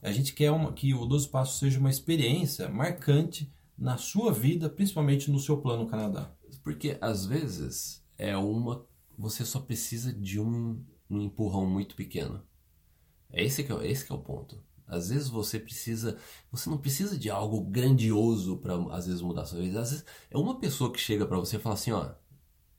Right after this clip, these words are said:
Speaker 1: para de fazer isso, faz isso, faz dessa forma, vai por esse caminho." Às vezes é um, é uma dica de um minuto de uma pessoa que conseguiu ter um impacto na sua vida que vai mudar o resto da sua vida, que vai ser um efeito em cascata,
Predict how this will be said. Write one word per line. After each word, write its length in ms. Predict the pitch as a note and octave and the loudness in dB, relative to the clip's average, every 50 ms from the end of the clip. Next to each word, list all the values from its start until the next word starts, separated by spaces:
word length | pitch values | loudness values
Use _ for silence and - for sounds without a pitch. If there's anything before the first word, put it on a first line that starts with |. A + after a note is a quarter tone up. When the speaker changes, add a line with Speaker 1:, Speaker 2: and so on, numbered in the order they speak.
| _ _ - | _ _ -4
Speaker 1:
para 200 | A2+ B2+ F#3 F#3 | -2 0 0 0
de 80 | E3 C#3 | -2 -2
fazer 240 | - G#2 F2 F2 D#2+ | -4 -4 -2 -2 -2
isso, 420 | E2 E2+ F2 - - F#2 F2+ - - - | -2 -4 -4 -6 -6 -10 -10 -10 -10 -8
faz 280 | A2+ A#2+ A#2 F#2 F2+ | -6 -6 -4 -6 -4
isso, 280 | - F2+ F2+ - - - | -4 -6 -6 -6 -10 -12
faz 220 | - - C3 C3+ C#3 | -8 -4 -2 0 0
dessa 180 | C#3 C3+ - | 0 -2 -4
forma, 480 | F#2 - - F2+ F2 F2 F2 F2+ F#2 - - - _ _ - | -6 -8 -6 -4 -2 -2 0 -2 -2 -4 -8 -20 _ _ -14
vai 240 | - - G2+ C#3 | -8 -4 -4 -4
por 160 | C#3 - C#3+ C3+ | -2 -2 -2 -2
esse 140 | A2 - | -2 -2
caminho." 500 | - - F2 E2+ E2+ D#2+ E2 F2 F2 - - - _ _ _ _ _ - | -2 -4 -4 -2 -4 -4 -4 -4 -6 -6 -10 -20 _ _ _ _ _ -8
Às 160 | - A2+ A2+ | -4 -2 0
vezes 180 | D3 E3+ F3+ F#3+ F#3 D#3+ - | 0 0 0 0 -2 -4 -2
é 80 | B2+ C#3 | 2 2
um, 200 | D#3 E3 C#3 - | 2 2 2 2
é 40 | |
uma 200 | C#3 D3+ D3 C#3+ | 2 4 4 4
dica 320 | C3 A2 B2+ D3+ D3 - A#2 | 2 2 2 0 2 2 2
de 100 | A2+ C#3 | 4 4
um 60 | F#3+ | 4
minuto 760 | A3+ G3+ E3 A#2+ A2+ C3 E3 F3 - - - F2 D2+ - - - - | 4 4 4 4 6 6 6 6 4 -2 -6 -6 -6 -6 -6 -14 -12
de 140 | - - G#2 | -6 -2 -2
uma 140 | A2+ B2+ B2+ | 0 0 0
pessoa 300 | B2+ G#2+ - - C#3 C3+ | -2 -4 -2 0 0 -2
que 60 | - | 0
conseguiu 300 | - C3+ - A#2 A#2 B2+ | -2 -2 -2 0 -2 -2
ter 80 | - C#3 | 0 0
um 60 | C3+ | 0
impacto 520 | B2 - - - B2 D3+ F3 E3+ - - A2+ | 0 0 0 2 2 2 2 0 -2 -2 0
na 100 | G#2 F#2 | 0 0
sua 180 | - - E2 | -2 -4 -4
vida 460 | F2 F#2+ B2 E3 F3 A#2+ F2+ - - - - - - - _ _ - | -4 -2 -2 -2 0 -2 -4 -6 -6 -12 -20 -20 -20 -20 _ _ -2
que 100 | - C#3 | 0 2
vai 140 | B2 D#3 F3+ | 4 6 4
mudar 240 | G3 F3+ F3 F3+ F3 | 6 6 6 6 6
o 80 | E3 | 8
resto 300 | C3 D3+ F3 F#3 - A3 | 8 8 8 6 4 2
da 60 | G#3 | -2
sua 160 | G3+ - A#3+ A3 | 0 0 0 -2
vida, 400 | E3 F3 F3+ - - - - - _ _ _ _ | 0 0 -2 -2 -2 -6 -8 -12 _ _ _ _
que 80 | - F#2+ | -6 -2
vai 140 | G#2 G#2 G#2+ | 0 0 2
ser 140 | - - D3 | 4 4 6
um 100 | D#3 D3+ | 6 4
efeito 320 | C#3+ C#3+ C3 C3+ C3+ D3+ | 4 2 2 2 2 0
em 80 | E3 E3 | -2 -2
cascata, 720 | A3 A3+ A3 - - F3 D3 C3+ C#3 - - - - | 0 -2 -2 0 2 4 4 4 2 -2 -6 -8 -8